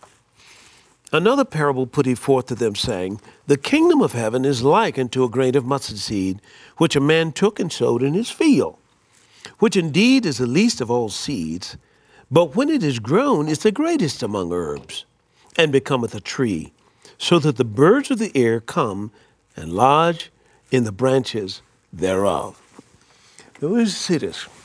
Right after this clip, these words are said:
He's talking here about a believer being planted into the world. True enough,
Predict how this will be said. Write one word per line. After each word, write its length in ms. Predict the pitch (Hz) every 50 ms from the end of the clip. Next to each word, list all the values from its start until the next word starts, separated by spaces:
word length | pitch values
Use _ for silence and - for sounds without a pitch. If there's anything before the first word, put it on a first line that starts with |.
| - - _ _ _ _ _ _ _ _ _ _ _ _ _ - - - _ _
He's 340 | - 196 247 302 320 - -
talking 480 | - 262 262 311 320 277 - 160 127 104
here 460 | 98 104 101 95 87 76 - 101 - _ _ _ _ _ _ _ _ _ _ _
about 320 | 143 147 139 143 143 139
a 60 | 135 127
believer 520 | 120 131 131 147 196 226 185 - - - - - - _ _ _ _ _ _ _ _ _ _ _ _ - - - - 147 - 127
being 280 | 135 139 135 127 120
planted 440 | - - 156 156 143 131 127 123 110
into 240 | 120 117 113 120 113
the 100 | 101 104
world. 320 | 110 110 92 76 71 73 -
True 280 | - - 160 170 190
enough, 480 | 214 214 214 202 196 104 - - -